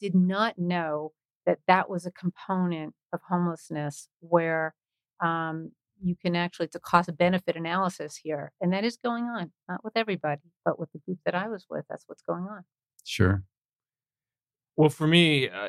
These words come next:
Speaker 3: this was an eye-opening experience, um, just to see that there was no shortage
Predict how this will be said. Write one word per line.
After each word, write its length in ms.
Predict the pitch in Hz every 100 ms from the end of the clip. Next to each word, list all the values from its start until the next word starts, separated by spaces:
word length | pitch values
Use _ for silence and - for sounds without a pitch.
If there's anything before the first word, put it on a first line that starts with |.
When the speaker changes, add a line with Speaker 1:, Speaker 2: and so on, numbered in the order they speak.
| -
Speaker 3:
this 180 | 139 123
was 120 | 117
an 120 | 110
eye-opening 680 | - 107 101 101 104 101 98
experience, 920 | 95 - - 98 98 92 92 - - - -
um, 580 | 98 95 90 90 90 87 _ -
just 240 | 120 -
to 60 | 123
see 600 | - - 120 120 117 110
that 180 | 107 104
there 140 | 107 107
was 180 | 104 107
no 380 | 107 110 107
shortage 720 | - - 107 104 104 104 -